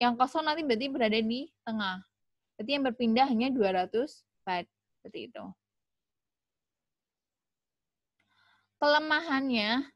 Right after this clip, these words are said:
proses alokasi dan deako-, dealokasi menjadi lebih rumit. Alokasi itu berarti, eh, mulai menyimpannya. Kalau dealokasi,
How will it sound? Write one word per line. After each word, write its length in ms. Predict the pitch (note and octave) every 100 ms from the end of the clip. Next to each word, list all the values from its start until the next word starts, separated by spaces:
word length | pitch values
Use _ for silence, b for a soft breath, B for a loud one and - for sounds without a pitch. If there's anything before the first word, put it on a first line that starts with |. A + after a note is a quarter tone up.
| _ _ _ _ _
proses 320 | C4+ C#4 D4+
alokasi 800 | - C4 C4+ C4+ C4 C4 - D4
dan 200 | C#4+ A#3+
deako-, 520 | A3 G3+ G#3 A#3 A3 -
dealokasi 1600 | G#3+ A3+ A3+ A3 - - A#3+ A#3 A3 A3 G#3 - G#3 A3 - B3+
menjadi 560 | D4+ A3 G3 A3 A#3+ G3+
lebih 240 | A3 A3+ -
rumit. 320 | G3 G#3 G3 _ _ _ _ - F#3 _ _ _ _
Alokasi 480 | A#3+ B3+ C4 D4+ D4+
itu 80 | D4+
berarti, 400 | C#4+ A#3+ C#4 D#4
eh, 320 | - A#3 A#3 A#3
mulai 240 | A#3+ B3
menyimpannya. 800 | A#3+ B3 B3 A#3 A#3 A3 A3 A3+
Kalau 160 | A3+ A#3+
dealokasi, 880 | A3+ F#3 G#3 A3+ C#4 E4+ C4+ C4+